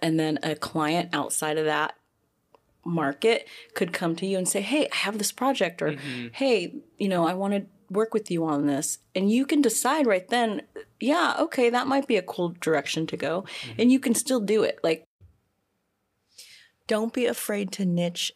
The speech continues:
Speaker 1: down. And actually, I have a process that I take my clients through.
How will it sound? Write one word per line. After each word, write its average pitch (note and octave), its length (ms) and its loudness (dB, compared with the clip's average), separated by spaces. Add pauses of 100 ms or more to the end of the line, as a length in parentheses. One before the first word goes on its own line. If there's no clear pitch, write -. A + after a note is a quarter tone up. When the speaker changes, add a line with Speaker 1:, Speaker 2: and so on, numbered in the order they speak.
Speaker 1:
down. F3+ 600 -4 (1200)
And G3 360 2
actually, A3 500 -2
I - 60 -8
have G#3 300 -4
a B3+ 60 0
process F3 800 -4 (120)
that F3+ 140 -4
I E3 100 0
take F3 260 -6
my F3 140 -4
clients E3 560 -6
through. G#3+ 400 -6